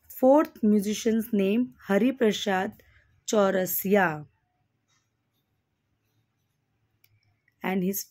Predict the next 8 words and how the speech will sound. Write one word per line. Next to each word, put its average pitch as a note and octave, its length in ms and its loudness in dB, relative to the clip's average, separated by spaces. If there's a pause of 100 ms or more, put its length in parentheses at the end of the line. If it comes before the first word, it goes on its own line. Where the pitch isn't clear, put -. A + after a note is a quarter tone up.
(120)
famous A#3 580 0 (680)
musical A3+ 960 2
instruments F#3+ 960 -4
name F3+ 540 -2 (320)
flute. G#3 560 -2 (2750)
Fifth C4+ 400 0 (1040)
musician G#3+ 600 0
name A#3 260 0